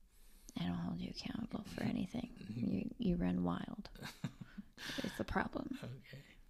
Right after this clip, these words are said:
Speaker 1: If, if you want to be held accountable, we can do that. But most recent acts of kindness. After work, you can find me. Beach or mountains.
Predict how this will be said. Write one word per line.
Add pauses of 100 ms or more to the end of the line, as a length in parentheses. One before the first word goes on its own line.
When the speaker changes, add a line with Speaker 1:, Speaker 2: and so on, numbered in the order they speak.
(180)
Speaker 1:
If,
if
you
want
to
be
held
accountable, (760)
we
can
do (140)
that. (960)
But
most
recent
acts
of
kindness. (460)
After
work,
you
can
find
me. (260)
Beach
or
mountains.